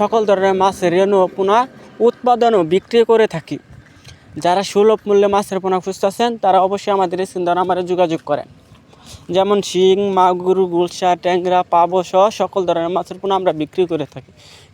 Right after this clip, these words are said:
এছাড়া আমাদের এখানে বাংলা মাছের পোনাও রয়েছে, রুই, কাতল, সিলভার, বিকেট সহ সকল ধরনের রেনু ও পোনা। যারা এই শীতে নতুন কার্পু মাছের পোনা খুঁজতেছেন, তারা আমাদের স্ক্রিন দেওয়া নাম্বারে যোগাযোগ করে নতুন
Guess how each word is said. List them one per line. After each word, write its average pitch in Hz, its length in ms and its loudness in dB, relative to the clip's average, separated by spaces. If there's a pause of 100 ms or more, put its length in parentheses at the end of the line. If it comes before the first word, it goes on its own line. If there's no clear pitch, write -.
(140)
এছাড়া 220 360 -4
আমাদের 202 280 2
এখানে 190 180 -4 (100)
বাংলা 180 260 0
মাছের 160 240 -6
পোনাও 156 200 -4 (100)
রয়েছে, 151 300 -4 (180)
রুই, 156 240 2 (140)
কাতল, 165 400 0
সিলভার, 160 360 -2 (120)
বিকেট - 280 -4 (100)
সহ 208 120 4 (480)
সকল 170 280 0
ধরনের 175 280 -2 (100)
রেনু 185 260 0 (100)
ও - 20 -4 (100)
পোনা। 147 200 -8 (1900)
যারা 190 240 4 (460)
এই 214 120 2
শীতে 226 240 0 (100)
নতুন 214 220 0 (100)
কার্পু 220 300 0
মাছের 185 240 -2
পোনা 185 220 0
খুঁজতেছেন, 196 440 -2 (120)
তারা 180 220 2
আমাদের 175 260 -2 (120)
স্ক্রিন 185 180 -10
দেওয়া 170 140 0
নাম্বারে 170 300 -2
যোগাযোগ 185 360 -4
করে 196 120 -2 (100)
নতুন 190 180 -6